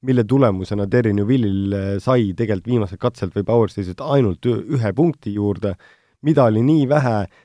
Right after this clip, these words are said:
et Neuville ja Ogier lõpetasid selle etapi võrdsete punktidega, et Neuville ei suutnud vähendada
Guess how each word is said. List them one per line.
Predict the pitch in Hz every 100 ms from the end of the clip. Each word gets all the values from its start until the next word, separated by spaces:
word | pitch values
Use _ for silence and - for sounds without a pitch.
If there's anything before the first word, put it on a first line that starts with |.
| _ 107
et | 101
Neuville | 120 117 143 143 104 104
ja | 110
Ogier | 110 139 120
lõpetasid | 110 127 110 - 87 90
selle | - 110 98
etapi | 95 135 131 98
võrdsete | 95 131 - 95 - 95
punktidega, | 127 135 - 90 92 92 95
et | 101 90
Neuville | 117 123 160 107
ei | 101
suutnud | 135 - 92 104
vähendada | 143 139 117 95 95